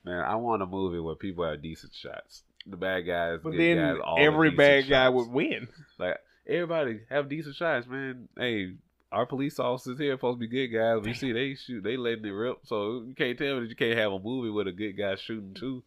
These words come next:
Speaker 2: Message. <laughs> I mean, I don't know, man. It's,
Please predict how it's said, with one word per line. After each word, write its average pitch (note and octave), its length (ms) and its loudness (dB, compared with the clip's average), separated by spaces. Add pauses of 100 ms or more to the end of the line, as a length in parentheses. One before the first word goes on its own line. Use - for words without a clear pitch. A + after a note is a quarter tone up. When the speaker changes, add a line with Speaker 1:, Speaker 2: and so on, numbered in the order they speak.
Speaker 2:
Message. A3 480 4 (640)
<laughs> - 480 -14
I - 1120 -2
mean, D3+ 420 -2 (460)
I C3 60 -4
don't C3 160 2
know, G#2+ 80 -2
man. A#2+ 240 2
It's, C#3 120 -6